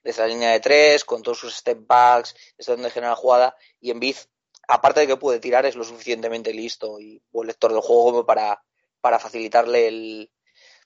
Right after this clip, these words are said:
digamos, el trabajo y siempre van a poder tener o a Embiid o a Harden en pista, alternándolos para que alguien lleve ese ataque. Pero que evidentemente cambiarían a Harden por ahora mismo nada, porque Simmons no está jugando, va a convertir ese equipo de un muy buen equipo que es ahora un buen equipo a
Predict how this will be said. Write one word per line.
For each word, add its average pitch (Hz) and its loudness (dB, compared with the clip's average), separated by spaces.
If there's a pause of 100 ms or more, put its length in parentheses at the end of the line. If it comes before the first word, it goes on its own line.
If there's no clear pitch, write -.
digamos, 127 0
el 131 -4
trabajo 131 2
y 113 -8 (140)
siempre 113 -14
van 117 -4
a 117 -6
poder 117 -4
tener 120 -4 (180)
o 123 0
a 113 2
Embiid 117 -6
o 131 2
a - 0
Harden 123 -2
en 120 -12
pista, 131 -8 (200)
alternándolos 120 -2
para 127 6
que 117 -2
alguien 117 -4
lleve 117 0
ese 107 -10
ataque. 107 -12 (300)
Pero 113 -8
que 110 -6
evidentemente 113 -2 (160)
cambiarían 117 -4
a 117 0
Harden 113 -2
por 101 -10 (600)
ahora 117 0
mismo 117 -6
nada, 117 -2
porque 110 -8
Simmons 117 -12
no 120 -8
está 110 -8
jugando, 117 -4 (420)
va 117 -4
a - -6
convertir 117 -2
ese 113 -4
equipo 127 -6
de 110 -8
un 110 -12
muy 120 -6
buen 113 -4
equipo 110 -10
que 113 -6
es 110 -10
ahora 117 4
un 110 -8
buen 113 -6
equipo 110 -6
a 101 -8